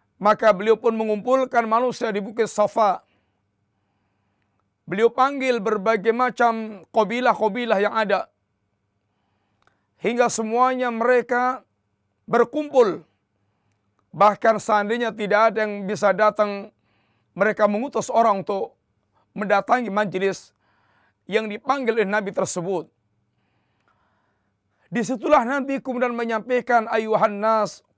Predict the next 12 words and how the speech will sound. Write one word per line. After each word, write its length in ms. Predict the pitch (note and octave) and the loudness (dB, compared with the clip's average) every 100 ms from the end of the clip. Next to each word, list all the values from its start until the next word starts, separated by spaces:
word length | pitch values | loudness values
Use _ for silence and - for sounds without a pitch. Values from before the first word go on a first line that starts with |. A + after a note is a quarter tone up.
| _ | _
qulu 480 | G#3+ A3+ A3 G#3 G3 | -2 0 0 0 4
la 240 | F#3+ G#3 | 6 6
ilaha 300 | G#3 G#3 G3+ | 4 0 0
illallah." 420 | G#3 F#3 F3+ F#3 - _ _ _ _ _ _ _ _ _ _ _ _ _ - | 0 0 4 2 2 _ _ _ _ _ _ _ _ _ _ _ _ _ 0
Wahai 160 | A#3 | 4
manusia, 480 | A#3 B3+ C4+ - B3+ | 4 2 0 0 0
ucapkan 480 | B3 - B3+ B3 A#3+ | 0 0 0 0 -4
kalian 320 | - B3 A#3 | -2 -2 -2
kalimat 400 | - A#3+ A#3+ A3+ | -2 -4 -2 -4
la 320 | G#3+ G#3+ A#3 | -2 0 0
ilaha 240 | A#3 G#3+ A3 | 0 -4 -2
illallah. 480 | G#3 G3 G#3 G3+ | -2 0 4 2